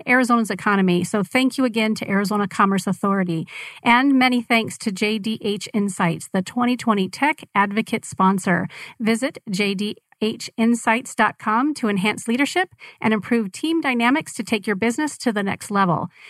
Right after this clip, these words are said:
If you're interested in being a podcast participant or a sponsor for the Council's A Z TechCast, please contact marketing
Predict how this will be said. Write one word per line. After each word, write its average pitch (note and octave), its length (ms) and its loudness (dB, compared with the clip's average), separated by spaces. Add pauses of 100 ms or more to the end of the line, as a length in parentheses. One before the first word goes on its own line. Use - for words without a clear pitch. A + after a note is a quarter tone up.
(260)
If C#4 180 0
you're F4 120 4
interested D#4+ 540 2
in A3+ 120 2
being A#3+ 220 2
a F3 80 2
podcast C4+ 580 2
participant D4+ 720 0
or G#3 120 2
a G3 60 0
sponsor C#4+ 460 2
for B3 100 -2
the G3 100 -2
Council's A3+ 520 2
A A3+ 120 2
Z G#3 180 -2
TechCast, - 520 0
please D#4+ 400 0
contact G3 580 2
marketing C#4+ 560 0